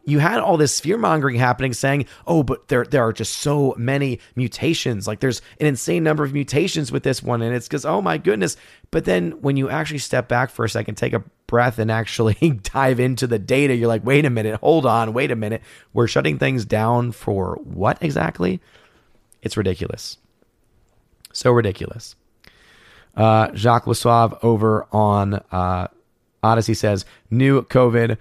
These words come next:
would make me think too much of nu metal. They were right to skip it."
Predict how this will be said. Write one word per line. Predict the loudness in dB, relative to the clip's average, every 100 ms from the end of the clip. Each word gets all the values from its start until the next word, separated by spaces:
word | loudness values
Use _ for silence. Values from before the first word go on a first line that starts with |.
| _ -2
would | 0
make | 0 -2
me | -2 -2
think | -2 -4
too | -4 0
much | 0 -2 -2
of | 0 0
nu | 0 0
metal. | 0 0 0 -2 -6 _ _
They | 0
were | 2
right | 2 0
to | -4
skip | -6 -4 -4
it." | -4